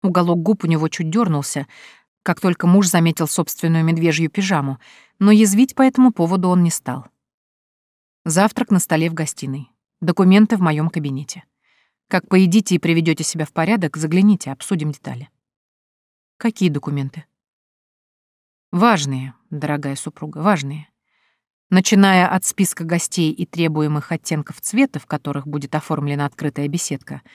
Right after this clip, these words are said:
и заканчивая личными распоряжениями его высочества.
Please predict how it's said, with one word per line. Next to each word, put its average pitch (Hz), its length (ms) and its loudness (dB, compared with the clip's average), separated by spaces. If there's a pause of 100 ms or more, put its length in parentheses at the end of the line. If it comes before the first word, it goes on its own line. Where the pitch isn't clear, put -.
(560)
и 269 80 -2
заканчивая 226 640 4
личными 226 420 4
распоряжениями 175 800 2
его 156 280 2
высочества. - 680 -8